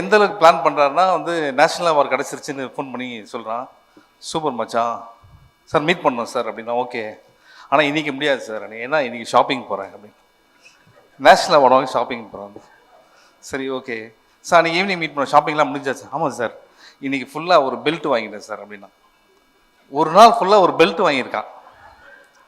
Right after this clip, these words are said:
அதுக்கப்புறம் மத்த பேண்ட்டுங்கலாம், "இல்ல சார், இந்த வாரம் இருக்குல்ல, நெக்ஸ்ட் வீக் தானே போறேன்" அப்படின்னு சொல்லிட்டு மறுநாள் உண்மையில அன்னைக்கு நாங்க கொஞ்சம் ரெகுலரா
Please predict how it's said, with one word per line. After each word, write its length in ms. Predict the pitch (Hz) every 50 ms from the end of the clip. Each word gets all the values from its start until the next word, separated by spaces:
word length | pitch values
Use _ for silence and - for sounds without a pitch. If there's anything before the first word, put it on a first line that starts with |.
| _ _ _ _ _ _ _ _ _ _ -
அதுக்கப்புறம் 400 | 190 220 220 233 220 190 226 208
மத்த 160 | 190 196 190 214 196 -
பேண்ட்டுங்கலாம், 580 | 190 202 208 196 190 196 190 180 170 175 151 175
"இல்ல 80 | 190
சார், 180 | 165 165 156 151
இந்த 80 | 143
வாரம் 260 | 135 147 175 185 175 151
இருக்குல்ல, 300 | 135 - 131 123 120 113 110 - - - _ - - - _ _ _ _ _ _ _ _ _ _ _ -
நெக்ஸ்ட் 220 | 135 147 147 - 185
வீக் 200 | 185 175 151 147 156
தானே 100 | 156 131 120
போறேன்" 240 | 123 117 113 113 113 - - - - - _ _ _ _ _ _ _ _ _ _ _ _ -
அப்படின்னு 200 | 160 175 208 190
சொல்லிட்டு 280 | 208 202 202 208 190 175
மறுநாள் 280 | 196 226 233 233 220 196
உண்மையில 240 | 196 202 208 208 185
அன்னைக்கு 240 | 185 185 - - 175
நாங்க 460 | 170 185 180 170 175 165 160 151 -
கொஞ்சம் 280 | - 131 160 156 151 147
ரெகுலரா 300 | 156 165 190 202 196 196